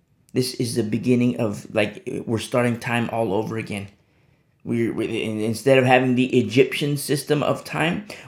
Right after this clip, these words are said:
we're gonna start fresh, and boom, it's brand new from here on out. You see, this is your, the first month for you.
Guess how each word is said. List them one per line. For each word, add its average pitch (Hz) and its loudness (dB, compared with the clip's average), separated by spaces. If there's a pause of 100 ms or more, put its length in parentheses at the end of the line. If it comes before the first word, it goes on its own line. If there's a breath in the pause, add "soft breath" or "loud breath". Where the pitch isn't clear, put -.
we're 117 2
gonna 123 0
start - 2
fresh, 156 2 (240 loud breath)
and 110 -2
boom, 120 2 (100)
it's - -6
brand 110 0
new 107 0
from 104 -10
here 104 -6
on 101 0
out. 98 -6 (1200)
You 131 -10
see, 131 -6
this 123 -2
is 120 -6
your, 113 0 (180 loud breath)
the 117 -4
first 120 -2
month 117 0
for - -12
you. 107 -8